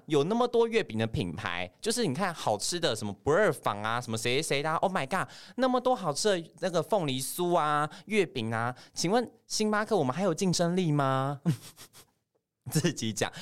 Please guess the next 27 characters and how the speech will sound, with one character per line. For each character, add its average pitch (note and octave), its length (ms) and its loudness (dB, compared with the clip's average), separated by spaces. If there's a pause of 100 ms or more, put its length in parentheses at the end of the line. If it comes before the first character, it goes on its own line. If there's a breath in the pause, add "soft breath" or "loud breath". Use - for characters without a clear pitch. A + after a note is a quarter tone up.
(220 loud breath)
但 G#3+ 140 0
是 F#3+ 120 -2
我 A#2+ 100 4
真 C#3 100 -2
的 C3 60 -2
必 A#2+ 140 -2
须 A2+ 100 2
说， A2 220 -2
以 G2 80 -6
前 G#2 160 -2
我 G#2 60 0
们 F#2 80 -2
为 A2+ 100 0
了 G2+ 120 0
秋 G2+ 260 -4
节 E2+ 160 -4
真 A2 120 -2
的 G2+ 80 -2
是 A2 100 -4
跑 - 260 -4
遍 A2+ 220 -4
了 E2+ 120 -6
大 F#2 240 -6
江 G2 260 -6
南 F2+ 260 -8
北 E2 180 -12
耶。 D#2 260 -14